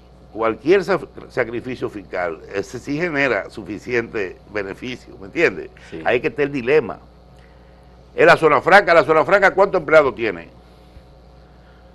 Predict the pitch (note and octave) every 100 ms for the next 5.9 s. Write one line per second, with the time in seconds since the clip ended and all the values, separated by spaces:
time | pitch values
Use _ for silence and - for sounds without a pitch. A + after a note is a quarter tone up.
0 | - - - - - B2 C3+ B2+ C3+ C3
1 | B2 A#2+ A#2 A2+ G#2+ A#2 G2 G2+ G#2+ G#2
2 | F2+ A2+ D3 - - - - - - -
3 | A#2+ B2 A#2+ C#3 D#3 D#3 A2+ C3 A#2+ -
4 | G2 F2+ E2 - - - - - - -
5 | - - - G2 F#2 F#2 F2 F2